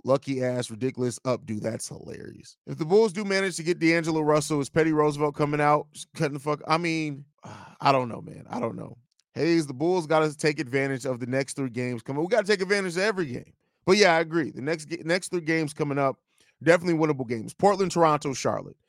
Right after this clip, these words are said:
You talking about winning those three games, you're right back to one game below five hundred.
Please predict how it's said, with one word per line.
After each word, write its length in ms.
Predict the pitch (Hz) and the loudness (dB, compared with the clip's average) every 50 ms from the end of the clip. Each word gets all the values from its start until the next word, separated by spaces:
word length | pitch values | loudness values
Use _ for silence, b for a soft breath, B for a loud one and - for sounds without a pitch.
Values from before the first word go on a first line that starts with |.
| _ _ _ _ _ | _ _ _ _ _
You 80 | - 131 | -4 2
talking 220 | 135 196 190 185 | 6 6 6 6
about 120 | 180 175 165 | 6 4 4
winning 240 | 180 196 202 190 | 2 2 2 4
those 260 | 180 180 185 185 175 - | 4 4 4 4 2 0
three 180 | 180 185 175 | -2 -2 0
games, 400 | 156 165 165 175 175 175 160 139 | 0 2 2 2 2 0 -2 -2
you're 80 | 143 135 | -2 0
right 240 | 131 147 165 170 151 | 2 2 4 4 6
back 180 | 165 165 165 | 4 4 4
to 80 | - 156 | 2 -2
one 180 | 147 156 160 | -2 -2 0
game 220 | 156 151 151 147 143 | 0 0 0 0 0
below 260 | 139 135 139 135 127 | 0 0 0 0 0
five 280 | - - 120 117 117 113 | 0 -2 -2 -2 -4 -8
hundred. 300 | 113 117 117 - - | -10 -12 -12 -16 -20